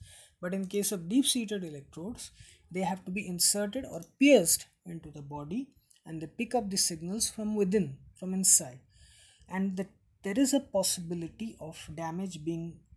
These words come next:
caused to the specific body part, but it is, uh, ve-, a very, a lot of care and attention is given while making these recordings. Okay,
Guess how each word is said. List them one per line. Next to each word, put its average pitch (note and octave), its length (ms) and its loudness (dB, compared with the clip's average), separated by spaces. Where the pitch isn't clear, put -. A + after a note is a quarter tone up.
caused E3 420 0
to D#3+ 80 -4
the D#3 300 -6
specific E3+ 600 -10
body D3 240 -10
part, F#3 280 0
but F#3 320 -4
it - 180 -14
is, F3+ 380 -4
uh, D3+ 140 -12
ve-, E3 320 -8
a A#3+ 60 -12
very, F3 220 -10
a C#3 160 -16
lot F#3+ 220 4
of - 140 -2
care G3 300 4
and E3+ 140 -6
attention G3 520 4
is D3+ 180 -8
given F3+ 360 -2
while E3 340 -8
making E3+ 400 -6
these F3+ 280 -6
recordings. C3 640 -10
Okay, B3+ 300 0